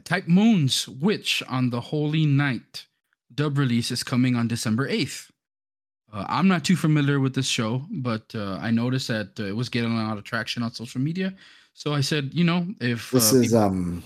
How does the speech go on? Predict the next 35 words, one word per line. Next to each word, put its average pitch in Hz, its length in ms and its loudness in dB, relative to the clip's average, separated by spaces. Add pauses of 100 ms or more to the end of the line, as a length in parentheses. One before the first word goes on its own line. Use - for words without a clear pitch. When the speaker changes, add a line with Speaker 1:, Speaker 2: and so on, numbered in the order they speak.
(300)
Speaker 2:
this 110 180 0
is 120 160 -2
a, 101 160 4
a, 101 240 6
uh, 85 320 0 (880)
a 92 40 -8
game, 95 500 6 (340)
isn't 135 220 2
it? - 260 0 (1040)
This 123 160 2
is - 120 2
Speaker 1:
It's 90 100 2
Speaker 2:
a - 20 0
Speaker 1:
a 117 40 4
Speaker 2:
game. 147 180 6
Speaker 1:
game? - 100 -8 (560)
Speaker 2:
Yes, 117 300 4
Type, 151 360 4
'cause 123 140 6
remember, 113 340 6
Type 143 280 4
Moon, 156 340 4 (340)
that's 170 200 6
the 202 80 -2
studio 156 460 6
that 104 200 4
brought 117 340 2
you, 120 200 4
uh, 87 340 0 (920)
um, 85 540 -2 (1080)
that's 120 460 4
Fate's, - 480 6
Fate 147 180 10
Stay 147 180 4
Night. 127 340 2